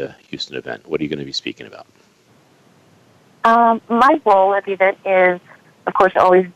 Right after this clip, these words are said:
Speaker 2: to be there and, and support Ernesto and, and help create an amazing experience for everybody. But I'm gonna, really gonna be talking about the business of speaking and what it takes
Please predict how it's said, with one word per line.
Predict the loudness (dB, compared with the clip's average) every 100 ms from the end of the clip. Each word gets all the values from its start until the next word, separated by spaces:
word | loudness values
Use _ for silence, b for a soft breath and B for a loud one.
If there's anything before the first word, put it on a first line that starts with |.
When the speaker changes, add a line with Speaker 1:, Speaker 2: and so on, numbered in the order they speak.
| _ -4
Speaker 2:
to |
be | 2 4
there | 4 2
and, | 0
and | -4 -6 -6
support | -6 -2 0
Ernesto | 0 -2 0 0
and, | -2 -4
and | -6 0
help | 0 0
create | 0 2 2 0 _ -4
an | -2
amazing | 2 2 2 -2
experience | -4 -2 0 2 0 -2
for | 0
everybody. | 0 0 0 -2 -4 _ _ _ _ _ _ _ -4
But | 0
I'm | 2
gonna, | 2
really | 2 2
gonna | 0 -4
be | -4
talking | -2 -2 -2
about | -2 -2
the | -2
business | -4 -6 -8
of | -8 _
speaking | -6 -6 -6 -8 -10 B B B B B _
and | 2 4 2 2 0
what | 2 2
it | 2 2
takes | 0 0